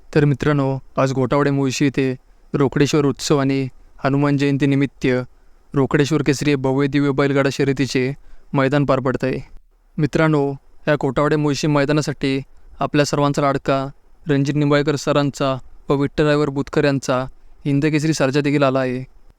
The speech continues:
तर मित्रांनो, आज आपल्या सर्वांच्या लाडक्या हिंद केसरी सर्जाचा पायरा हा नाशिकच्या गुरूसोबत आहे. तर मित्रांनो, सर्जा व गुरु आले आहेत, तर मग ते नक्की कोणत्या गटात पाहणार आहेत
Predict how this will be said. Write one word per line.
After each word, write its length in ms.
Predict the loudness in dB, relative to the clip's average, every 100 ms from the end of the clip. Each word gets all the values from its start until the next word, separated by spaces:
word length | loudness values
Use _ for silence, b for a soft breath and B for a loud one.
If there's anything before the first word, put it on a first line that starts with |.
| -2
तर 100 | 0
मित्रांनो, 520 | 0 0 0 0 -2 -8 -6
आज 180 | -2 0
आपल्या 200 | 0 0
सर्वांच्या 360 | 0 -2 0 0
लाडक्या 400 | 0 -2 -4 -4 -10 -18 -8 -2
हिंद 260 | 0 0 0
केसरी 240 | -2 -2
सर्जाचा 400 | -2 -2 -2 -4
पायरा 340 | -2 -2 0 0
हा 220 | -2 -4 -8 _ _ -4
नाशिकच्या 480 | 0 0 0 -2 -2
गुरूसोबत 500 | 0 -2 0 -2 0
आहे. 160 | -2 -4 -8 -20 -20 -2
तर 120 | 0
मित्रांनो, 520 | 2 2 2 2 0 -4 -12 -20 -18
सर्जा 440 | -6 0 0 2 2
व 80 | 0
गुरु 220 | 0 2
आले 180 | 2 2
आहेत, 200 | -2 -4 -12 -20 -18 -2
तर 100 | 0
मग 140 | 2 0 0
ते 40 |
नक्की 240 | 0 0
कोणत्या 320 | -2 0 0 0
गटात 180 | 0 -2
पाहणार 280 | 0 0 2
आहेत 180 | 0